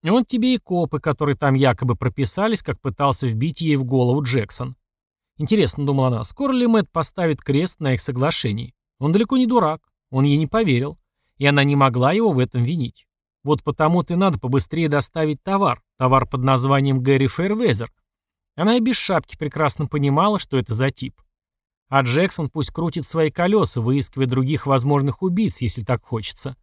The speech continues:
Как только она прищучит Неона, детектив и думать забудет про убийство на канале. Сделай это, и тогда денежным проблемам конец, а...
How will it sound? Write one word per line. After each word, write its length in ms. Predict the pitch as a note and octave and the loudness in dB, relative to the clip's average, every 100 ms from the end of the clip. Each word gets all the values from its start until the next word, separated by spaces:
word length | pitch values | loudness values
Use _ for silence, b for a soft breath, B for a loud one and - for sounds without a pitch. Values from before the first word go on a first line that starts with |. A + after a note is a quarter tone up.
| _ _ _ _ _ _ | _ _ _ _ _ _
Как 140 | D#3 D3+ | -4 0
только 220 | B3 A#3+ | 2 2
она 120 | A#3 | 2
прищучит 600 | - A3+ - A#3 - G3 | 0 -2 -2 -4 -4 -2
Неона, 440 | A3 A3+ C4 A#3 C3+ | 0 2 2 2 2
детектив 560 | C#3 F3+ - G#3+ - | 0 -2 -6 -6 -2
и 40 | G#3+ | -2
думать 360 | G3 B3+ C#3+ | 0 2 2
забудет 480 | A#2 B2+ B2 B2 A2+ | 2 2 2 0 -2
про 160 | C3+ C3 | 0 2
убийство 440 | B2 D3+ C3+ C#3+ | 2 0 -2 -4
на 120 | C3+ | -4
канале. 520 | - D#3 B2+ A2 B2+ - _ _ _ _ _ | -2 -2 -2 -2 -6 -14 _ _ _ _ _
Сделай 520 | B2 B2+ F#3 D4 B3 | -6 -2 0 2 2
это, 280 | A#2+ - A#2 - | 0 -4 -12 -6
и 80 | |
тогда 260 | C3 C#3 C#3+ | -2 0 2
денежным 440 | C3+ D3 B2 C#3 | 2 2 2 0
проблемам 500 | B2+ C#3 C#3 D#3+ D#3+ | 0 0 0 0 -2
конец, 500 | C#3 F#3+ B3+ G#3 G2+ - | -2 0 0 0 -4 -4
а... 280 | C#3+ D3 | 0 2